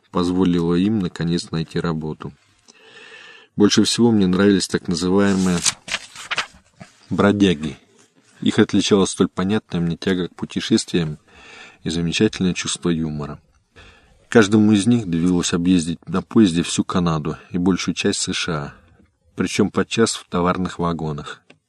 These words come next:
а то и под вагонами. Со временем даже с нашим суровым бригадиром у нас установилось взаимопонимание. Более того, он стал мне симпатичен. Что с того, что ему было наплевать, как меня звали на самом деле?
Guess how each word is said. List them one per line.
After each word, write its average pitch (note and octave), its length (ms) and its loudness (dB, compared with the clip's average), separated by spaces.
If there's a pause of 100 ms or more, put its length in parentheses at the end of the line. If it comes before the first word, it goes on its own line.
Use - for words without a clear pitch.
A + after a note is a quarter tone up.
(100)
а - 120 -6
то - 100 2
и A2+ 80 10
под F2+ 260 0
вагонами. D2+ 640 -6 (480)
Со - 200 -6
временем F#2+ 640 4
даже F2+ 200 2
с - 120 -4
нашим G2 260 -2
суровым F#2+ 440 0
бригадиром F2 720 2 (260)
у F2 100 -2
нас F2 240 -2
установилось F2+ 640 0
взаимопонимание. E2 1040 -4 (800)
Более A2 300 4
того, F2 460 -2 (140)
он E2+ 140 -6
стал G#2 260 0
мне G2 140 0
симпатичен. D#2 800 -8 (960)
Что - 240 -4
с - 100 2
того, A#2+ 220 4
что G2+ 220 -2
ему F2 160 0
было F2+ 220 0
наплевать, F2+ 440 0
как - 240 -10
меня E2 160 -4
звали F2+ 300 0
на E2 140 -4
самом E2 360 -6
деле? D2 320 -8